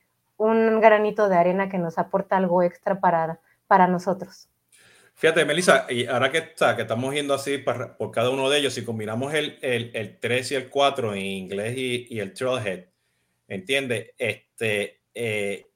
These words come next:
Speaker 2: eh, o sea, si tú, si tú haces esa búsqueda en google punto com en inglés, ¿ok? Y tú buscas por eso, o sea, Salesforce tiene un buen search engine optimization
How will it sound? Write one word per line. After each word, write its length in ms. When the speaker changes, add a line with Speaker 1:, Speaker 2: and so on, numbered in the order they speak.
Speaker 2:
eh, 480
o 40
sea, 300
si 200
tú, 280
si 200
tú 120
haces 200
esa 180
búsqueda 400
en 140
google 580
punto 400
com 400
en 200
inglés, 720
¿ok? 220
Y 340
tú 140
buscas 360
por 200
eso, 300
o 40
sea, 380
Salesforce 480
tiene 160
un 140
buen 200
search 580
engine 220
optimization 800